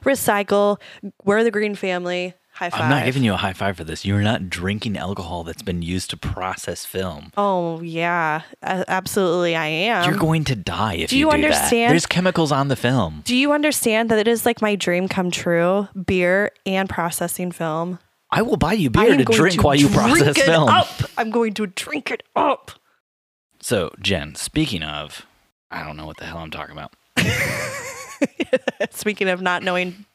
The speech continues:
Speaker 1: what the hell I'm talking about.
Speaker 2: So, this is kind of a cool story. I just thought people would like to hear about it. Catcher Media tweeted out, "Imagine waiting fifty years to see your wedding photos.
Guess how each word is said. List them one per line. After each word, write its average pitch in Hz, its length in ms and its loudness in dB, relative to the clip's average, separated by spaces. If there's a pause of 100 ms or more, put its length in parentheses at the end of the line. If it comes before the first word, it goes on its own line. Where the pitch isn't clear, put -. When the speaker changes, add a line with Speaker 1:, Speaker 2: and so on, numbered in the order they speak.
Speaker 1:
what 202 200 -4
the 185 60 0
hell 175 160 2
I'm 170 120 0
talking 196 320 0
about. 165 400 0
Speaker 2:
So, 90 220 0 (320)
this - 80 -14
is 107 60 -14
kind 92 200 -4
of 98 60 -6
a - 20 -14
cool 139 160 -8
story. 95 460 0
I 82 80 -8
just 85 220 -6
thought 80 260 -2
people 85 240 -4
would 82 80 -4
like 78 200 -8
to 85 100 -6
hear 76 200 -8
about 71 220 -10
it. - 140 -12
Catcher - 260 -4
Media 82 600 -4
tweeted 107 340 -4
out, 76 240 -8 (260)
"Imagine 127 460 2
waiting 101 380 4
fifty - 400 -4
years 80 600 -6 (420)
to 135 320 0
see - 220 -4
your 80 320 -2
wedding 82 420 -4
photos. - 560 -8